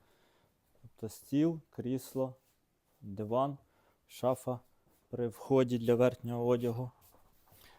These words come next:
Є кондиціонер, телевізор, інтернет вже підключений, кондиціонер на, е, як холод, так і опалення може бути, і в нас тут автономне газове опалення.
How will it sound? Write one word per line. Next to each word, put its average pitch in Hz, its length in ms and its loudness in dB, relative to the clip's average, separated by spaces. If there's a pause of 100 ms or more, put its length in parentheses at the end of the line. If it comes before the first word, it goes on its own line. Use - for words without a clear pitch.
(240)
Є 123 220 2
кондиціонер, 147 840 0
телевізор, 135 840 0 (120)
інтернет 117 460 -4
вже 110 140 -8
підключений, 135 720 -4
кондиціонер 123 640 -4
на, 120 320 -4 (560)
е, 110 380 -2
як 117 280 -2
холод, 131 360 4
так - 220 -8
і 120 40 -2
опалення 147 460 2
може 127 300 -4
бути, 120 500 -2
і 113 160 -6
в 104 60 -6
нас 120 220 -4
тут - 200 -12
автономне 120 480 -4
газове 107 440 -4
опалення. 104 500 -4